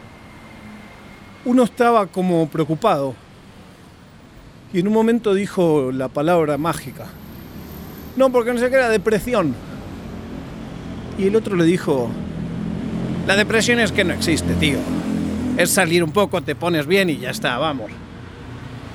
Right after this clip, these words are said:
Y me quedé congelado. Me quedé congelado porque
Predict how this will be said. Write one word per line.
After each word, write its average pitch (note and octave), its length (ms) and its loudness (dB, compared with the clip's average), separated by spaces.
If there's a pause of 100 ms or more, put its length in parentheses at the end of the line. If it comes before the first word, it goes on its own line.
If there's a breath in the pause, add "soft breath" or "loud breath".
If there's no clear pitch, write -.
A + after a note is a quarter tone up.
(1400)
Y G3 100 4
me F3+ 180 6
quedé G3 260 4
congelado. D#3+ 600 2 (2500)
Me F3+ 200 4
quedé C4 180 0
congelado B3+ 520 4
porque F3+ 580 2